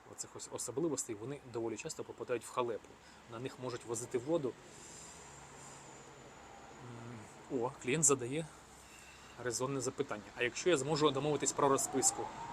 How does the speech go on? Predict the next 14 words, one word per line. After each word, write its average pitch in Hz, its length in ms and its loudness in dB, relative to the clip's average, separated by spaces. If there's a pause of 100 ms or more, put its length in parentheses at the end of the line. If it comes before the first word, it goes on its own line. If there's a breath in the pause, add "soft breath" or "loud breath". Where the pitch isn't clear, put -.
буде 135 180 6
легше?» 160 360 6 (200)
Звичайно, 156 580 2
легше. 117 380 0 (2750 loud breath)
М, 131 240 -8
попросіть 139 540 4 (240)
цього 147 400 6 (260)
боржника. 131 720 0 (1700 loud breath)
Так, 107 240 -8
щось - 180 -10
підвисло, 113 580 -4
зараз 104 580 -8 (640 loud breath)
налагоджу 113 640 -8 (1080 loud breath)
цю - 120 -8